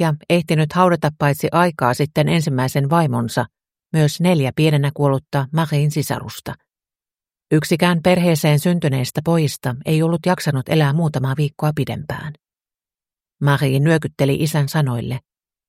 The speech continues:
Kaikki oli totta, mutta ei kai se häntä koskenut. Puheen jatkuessa hän alkoi ymmärtää, että kaikki mitä suurimmassa määrin koski häntä itseään. "Katsors, Marie-Anne,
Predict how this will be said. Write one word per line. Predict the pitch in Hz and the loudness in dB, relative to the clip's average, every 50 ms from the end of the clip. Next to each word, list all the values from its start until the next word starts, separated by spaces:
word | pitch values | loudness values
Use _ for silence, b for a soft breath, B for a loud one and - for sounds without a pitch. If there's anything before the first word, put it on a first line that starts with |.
| _ _ | _ _
Kaikki | - 151 151 151 - 175 165 | -2 -2 -2 0 -2 -2 0
oli | 180 185 190 - | 0 0 0 0
totta, | - 160 156 - _ _ - 120 113 - _ _ _ _ _ _ _ _ - | -2 -4 -4 -6 _ _ -8 -8 -8 -10 _ _ _ _ _ _ _ _ -6
mutta | 147 147 156 131 | -6 -4 -4 -4
ei | - - 175 175 - | -2 -2 -2 -2 -2
kai | - 139 131 | -2 -2 -2
se | - 170 160 | 0 0 0
häntä | 175 196 156 151 156 151 | 0 0 -2 -2 -4 -8
koskenut. | - 110 - - - - - 143 - - - - _ _ _ _ _ _ _ _ _ _ _ _ _ _ _ _ _ _ _ _ _ _ _ _ _ | -8 -8 -10 -10 -12 -12 -12 -12 -14 -16 -20 -20 _ _ _ _ _ _ _ _ _ _ _ _ _ _ _ _ _ _ _ _ _ _ _ _ _
Puheen | - 160 190 220 214 190 170 | -4 0 2 2 4 4 4
jatkuessa | 180 190 196 - - - 135 123 - - - 147 | 2 2 0 -2 -2 0 0 0 0 0 0 0
hän | 156 147 147 - | 2 2 2 2
alkoi | 180 175 - - 135 127 | 2 2 2 0 0 0
ymmärtää, | - 175 180 165 131 123 117 - - 120 117 117 120 131 - _ _ _ _ _ _ - | 2 2 0 2 0 0 -2 -4 -6 -6 -6 -6 -6 -8 -10 _ _ _ _ _ _ -4
että | - 143 - 139 | -2 -2 0 0
kaikki | - 156 170 180 - - 208 | 2 2 0 0 0 0 0
mitä | 175 165 147 139 | 2 2 2 2
suurimmassa | 143 180 175 165 160 143 127 131 - - 160 | 2 4 4 4 4 2 2 0 0 0 0
määrin | 165 185 190 170 143 139 127 135 | 2 2 2 2 2 0 -4 -2
koski | - 160 147 151 - 156 | 0 -2 -2 0 0 -2
häntä | 151 165 165 - 175 | 0 0 0 0 0
itseään. | 156 120 110 - - - 131 117 - - 127 143 - _ _ _ _ _ _ _ _ _ _ _ _ _ _ _ _ _ _ _ | 0 0 -2 -4 -8 -6 -6 -6 -6 -8 -8 -10 -12 _ _ _ _ _ _ _ _ _ _ _ _ _ _ _ _ _ _ _
"Katsors, | 151 139 143 - - 151 143 - - - - - _ | -2 -2 0 0 2 2 2 0 -2 -8 -12 -8 _
Marie-Anne, | 151 147 147 147 139 156 147 143 - - 160 160 156 147 147 | 0 2 4 4 4 2 2 2 2 2 2 2 4 2 2